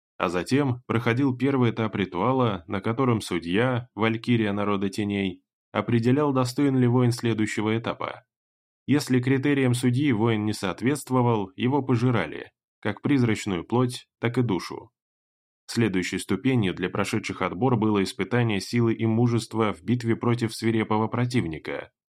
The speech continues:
лишенного глаз, но вполне способного сражаться, старого героя. Следует отметить, что хотя прошлое этого персонажа остается загадкой, теории о нем есть.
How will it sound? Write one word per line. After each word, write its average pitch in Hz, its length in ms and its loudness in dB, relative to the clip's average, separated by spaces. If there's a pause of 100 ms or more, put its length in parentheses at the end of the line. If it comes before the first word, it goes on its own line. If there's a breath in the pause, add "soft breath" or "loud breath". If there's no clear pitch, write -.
(100)
лишенного 95 540 0
глаз, 127 380 -2 (220)
но 135 100 2
вполне 139 380 0
способного 120 560 0
сражаться, 110 800 -4 (380)
старого 104 440 -2
героя. 98 500 -2 (680)
Следует 92 480 0
отметить, 87 480 -2
что - 240 -2
хотя 113 300 0
прошлое 120 500 2
этого 95 220 0
персонажа 104 540 0
остается 98 420 -2
загадкой, 107 880 0
теории 127 460 2
о 120 120 0
нем 120 180 4
есть. 107 480 -6